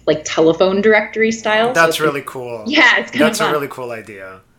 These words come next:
Speaker 1: Thanks. Yeah, so it's gonna be the Call Me Ishmael phone book, and it's gonna be just sort of like a physical reading experience for, uh, hearing what other people love about books.
Speaker 2: Yeah, wow. And so what to you makes books so important?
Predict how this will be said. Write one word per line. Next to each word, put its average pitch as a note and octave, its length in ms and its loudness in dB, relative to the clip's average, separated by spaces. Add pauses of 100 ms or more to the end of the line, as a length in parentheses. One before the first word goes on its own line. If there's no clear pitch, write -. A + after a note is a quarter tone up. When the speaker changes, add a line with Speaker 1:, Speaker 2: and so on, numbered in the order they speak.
Speaker 1:
Thanks. A#3 460 -2
Yeah, F3 240 2
so D#3+ 80 -8
it's - 80 -14
gonna F3+ 120 -8
be E3+ 60 -6
the D#3 80 -8
Call F#3 220 -8
Me F#3+ 140 -4
Ishmael E3+ 360 -4
phone E3+ 340 -2
book, D3+ 200 0
and D3 100 -2
it's D3+ 140 -6
gonna D#3 160 0
be D3 340 -4
just - 160 -12
sort D#3 140 -2
of D3+ 80 0
like D#3 120 2
a D#3+ 60 -8
physical D#3 480 0
reading D#3 320 0
experience - 720 -4
for, - 420 -2
uh, E3+ 280 -6 (280)
hearing - 320 -4
what D2+ 100 -4
other D2+ 140 -6
people D2 380 -2
love C#2 160 0
about - 240 -2
books. - 380 -2 (240)
Speaker 2:
Yeah, A#2 100 -12
wow. A#2 400 -12 (280)
And C3+ 120 -10
so D3 320 -4
what D#3 260 -8
to D#3+ 120 -10
you D3+ 140 -10
makes B2+ 260 -12
books A2+ 240 -14
so A2 120 -12
important? G#2+ 540 -18